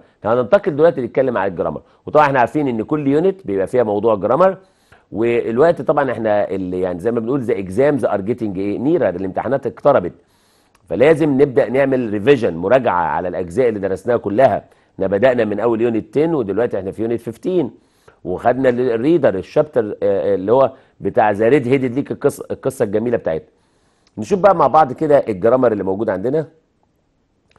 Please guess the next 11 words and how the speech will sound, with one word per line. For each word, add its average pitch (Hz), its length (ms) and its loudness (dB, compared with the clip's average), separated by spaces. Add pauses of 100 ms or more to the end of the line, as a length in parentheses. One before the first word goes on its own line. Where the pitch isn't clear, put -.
(400)
عندنا 147 400 4
درس 175 360 4
اللي 117 220 2
هو 135 220 8
ذا 110 280 4
فيرست 127 400 -2
كونديشنال، 104 520 -4
درس 147 240 0
جرامر 120 300 2
مهم 107 220 0
جدًا 101 400 0